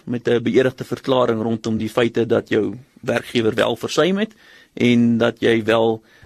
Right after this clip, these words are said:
eh, stawende dokumentasie het dat jy wel dit aan van hom versoek het. En dan is dit die verpligting van die inkomstediens om seker te maak dat hulle dit opneem met die relevante werkgewer. Ehm, maar dit maak 'n problematiese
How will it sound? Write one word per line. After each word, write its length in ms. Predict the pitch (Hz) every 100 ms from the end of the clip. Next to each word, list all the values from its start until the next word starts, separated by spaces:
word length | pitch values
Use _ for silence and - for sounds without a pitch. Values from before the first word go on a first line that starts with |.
| -
eh, 180 | - 110
stawende 360 | - 123 123
dokumentasie 760 | 110 110 113 110 107 113 - 110
het 100 | 110
dat 140 | 110
jy 140 | 110
wel 220 | 107 113 113
dit 160 | 104
aan 100 | 107
van 140 | 120 110
hom 120 | 101
versoek 340 | - - 120
het. 180 | - -
En 400 | 107 107 107 107 - - _
dan 180 | - 151
is 80 | 156
dit 100 | 156
die 100 | 143
verpligting 640 | 135 151 147 - 135 117
van 480 | - 127 123 110 113 -
die 140 | - 117
inkomstediens 640 | 127 127 117 113 120 113
om 80 | 113
seker 340 | 110 123 120 113
te 100 | 113
maak 280 | 110 104
dat 200 | - 104 -
hulle 360 | 113 107 101 - - - _
dit 420 | 107 107 - - -
opneem 580 | 127 - 113 113 107 -
met 160 | 117
die 120 | 113 107
relevante 640 | 110 107 117 104 110 104 -
werkgewer. 640 | 104 127 - 139 151 202 _ _ _ _ _
Ehm, 320 | - 98 98 -
maar 280 | 110 110 113
dit 200 | 120 -
maak 380 | 95 120 123 117
'n 80 |
problematiese 920 | 113 117 117 107 104 101 104 - 104